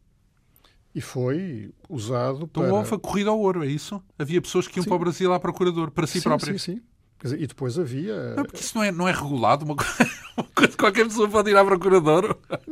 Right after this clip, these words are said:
Speaker 1: Mas é para isso depois
Speaker 2: Agora, agora, como não temos ouro, <laughs>
Speaker 1: Mas é para
Speaker 2: não
Speaker 1: isso
Speaker 2: será
Speaker 1: depois,
Speaker 2: pertinente,
Speaker 1: é por
Speaker 2: mas
Speaker 1: isso depois que se tenta, que se tenta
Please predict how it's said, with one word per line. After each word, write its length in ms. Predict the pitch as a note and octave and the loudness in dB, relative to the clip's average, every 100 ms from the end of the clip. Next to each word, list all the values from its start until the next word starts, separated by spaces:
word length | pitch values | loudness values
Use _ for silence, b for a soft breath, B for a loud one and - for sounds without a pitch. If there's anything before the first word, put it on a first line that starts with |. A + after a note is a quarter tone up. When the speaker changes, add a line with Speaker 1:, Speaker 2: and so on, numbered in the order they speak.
| - - | -10 -6
Speaker 1:
Mas 160 | E3 B2+ | -4 -4
é 60 | |
para 140 | B2+ C3+ | -2 -4
isso 160 | - | -4
depois 200 | - G#3+ | 2 6
Speaker 2:
Agora, 340 | A3 A3+ G#3+ E3+ | 8 8 6 6
agora, 220 | F#3+ A#3 | 8 8
como 160 | A#3 G3+ | 4 4
não 120 | G3 | 6
temos 320 | G#3 F3+ D3+ | 6 4 8
ouro, 300 | F#3 G#3+ A3 | 8 10 6
<laughs> 720 | G3 G#3+ - - B3 - - - | 6 4 4 2 2 2 -12 -4
Speaker 1:
Mas 140 | D3 | 0
é 80 | C#3+ | 2
para 100 | - | 4
Speaker 2:
não 60 | |
Speaker 1:
isso 100 | G3+ | 6
Speaker 2:
será 180 | G#3+ G3 | 8 8
Speaker 1:
depois, 200 | D3 F#3+ | 8 2
Speaker 2:
pertinente, 480 | G#3 F3+ G3 D#3 D#3+ | -2 2 2 0 -4
Speaker 1:
é 60 | D3+ | 0
por 80 | |
Speaker 2:
mas 100 | D#3 | 2
Speaker 1:
isso 120 | D3 - | 2 -2
depois 320 | - D#3+ D3+ | 0 2 2
que 100 | - | -4
se 100 | - | -2
tenta, 440 | E3+ D#3 C3 D#3+ | 0 0 2 0
que 120 | D#3+ - | 0 -10
se 140 | - | -4
tenta 400 | E3 D#3+ B2 | 0 0 0